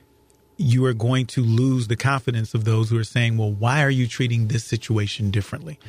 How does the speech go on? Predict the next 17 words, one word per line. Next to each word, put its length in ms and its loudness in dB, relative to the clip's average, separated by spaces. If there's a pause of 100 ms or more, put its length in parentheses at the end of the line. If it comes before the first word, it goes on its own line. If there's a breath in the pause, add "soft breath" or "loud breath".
(160 loud breath)
You 260 -2
gotta 300 2
be 180 -2
consistent. 640 -6
You 80 0
gotta 240 0
be 240 0 (260 loud breath)
transparent. 760 -2 (640 loud breath)
The 220 -2
a-, 180 0
and 100 4
I 40 4
want 180 0
people 200 -2
to 80 -2
understand 600 2
this. 240 -10